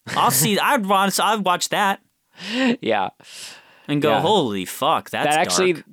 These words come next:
Speaker 2: that's pretty deep and dark as far as the only me-, reason she made it was because to make the baby survive, and then in the end, she just decides to kill the baby.
Speaker 1: Right.
Speaker 2: I just
Speaker 1: Well,
Speaker 2: some
Speaker 1: 'cause
Speaker 2: other
Speaker 1: she has to,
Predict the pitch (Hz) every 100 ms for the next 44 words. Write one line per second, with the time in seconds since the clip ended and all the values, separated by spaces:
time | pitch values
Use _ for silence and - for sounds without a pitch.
0 | - 139 151 - 175 160 139 147 156 147
1 | 131 135 156 156 127 - 123 123 120 117
2 | - 113 127 113 120 117 113 107 120 110
3 | 117 107 113 107 107 113 107 117 104 -
4 | 104 117 107 - 107 101 - 98 101 98
5 | 107 104 123 117 120 123 123 104 104 101
6 | 98 98 98 98 95 95 95 - - 107
7 | 95 92 - - _ _ _ _ - 95
8 | 90 90 - 92 90 85 92 90 87 _
9 | _ _ _ _ _ _ _ - 113 123
10 | - _ _ _ _ _ _ _ _ _
11 | _ _ _ _ _ _ - - _ _
12 | - 160 190 202 196 - - 196 202 202
13 | 196 208 196 196 254 277 - 110 78